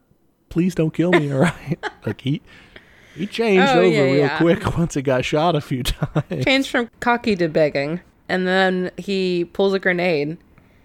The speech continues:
Speaker 1: Uh, we get to see Bob's epic entertainment system, which is like an entire wall of his house.
Speaker 2: <laughs> Oh,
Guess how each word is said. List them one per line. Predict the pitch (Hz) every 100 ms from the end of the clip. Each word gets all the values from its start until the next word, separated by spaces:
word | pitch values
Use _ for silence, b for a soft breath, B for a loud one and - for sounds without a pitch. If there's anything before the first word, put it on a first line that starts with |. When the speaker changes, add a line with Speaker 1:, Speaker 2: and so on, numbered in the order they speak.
| _
Speaker 1:
Uh, | 117 104 98 90 - -
we | 123 113
get | 110
to | 113
see | - 110 104 98 -
Bob's | 117 107 107 101 - -
epic | 123 107 104 - -
entertainment | 107 104 - 110 101 -
system, | 104 - 92 92 - b b b b -
which | 95
is | 98
like | 101 98
an | 107
entire | 110 120 113 110
wall | 101 107
of | 101
his | 80
house. | 101 90 87 - - -
Speaker 2:
<laughs> | _
Oh, | -